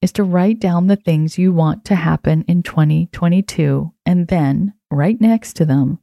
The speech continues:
write down what it is about that particular plan that you are really hoping to create. If it's a particular job you want, maybe you want to create a higher level of income,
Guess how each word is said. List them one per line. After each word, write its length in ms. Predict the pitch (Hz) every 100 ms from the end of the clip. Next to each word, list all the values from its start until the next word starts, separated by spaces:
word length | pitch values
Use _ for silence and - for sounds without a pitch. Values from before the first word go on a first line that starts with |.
| _ _ _ _ _ _
write 340 | 151 165 208 220
down 380 | 185 165 170 -
what 240 | 175 185
it 160 | 233 -
is 320 | 262 294 233 -
about 380 | 214 208 214 -
that 220 | 208 220
particular 500 | 226 233 240 220 214
plan 340 | - 233 233
that 160 | 202 -
you 260 | 190 208 202
are 80 | 208
really 340 | 196 180 185
hoping 400 | 170 185 - 175
to 80 | 170
create. 680 | - 180 165 156 143 - - _ _ _ _ _ _ _ _ _ -
If 120 | 214
it's 120 | 208
a 60 | 208
particular 580 | 208 - 233 254 233 220
job 460 | - 196 196 202
you 140 | 185 160
want, 340 | 147 139 131 _ _ -
maybe 260 | 185 220 247
you 180 | 240
want 320 | 214 190 190 -
to 60 |
create 480 | 196 - 190 180 180 160
a 40 |
higher 360 | 139 156 170 180
level 320 | 170 165 170
of 100 | 165
income, 680 | 165 160 - 160 156 156